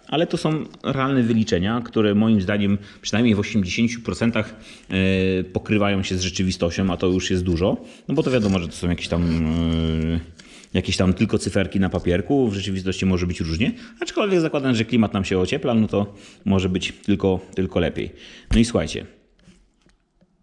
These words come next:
czy ta różnica, e, te, te, te pieniądze i ten okres zwrotu jest, e, wart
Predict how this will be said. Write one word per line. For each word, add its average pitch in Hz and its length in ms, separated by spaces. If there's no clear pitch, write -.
czy - 140
ta 135 140
różnica, 107 540
e, 87 680
te, 98 260
te, 95 200
te 98 100
pieniądze 95 580
i 95 60
ten 104 160
okres 104 280
zwrotu 98 440
jest, 95 460
e, 87 360
wart 87 380